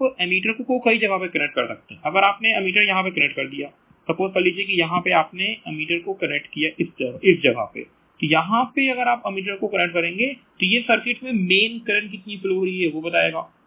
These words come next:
अगर आप emitter को यहाँ पे कनेक्ट करते हैं, इस जगह पे, यहाँ पे कनेक्ट कर दें, तो ये हमको क्या बताएगा कि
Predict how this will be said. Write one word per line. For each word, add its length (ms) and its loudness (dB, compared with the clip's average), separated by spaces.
अगर 180 4
आप 260 6
emitter 320 -2
को 120 -4
यहाँ 240 2
पे 80 -4
कनेक्ट 260 2
करते 280 0
हैं, 60 -18
इस 160 0
जगह 220 4
पे, 160 -4
यहाँ 300 2
पे 80 0
कनेक्ट 240 2
कर 200 2
दें, 100 -10
तो 200 0
ये 220 6
हमको 260 2
क्या 180 0
बताएगा 260 -2
कि 100 -4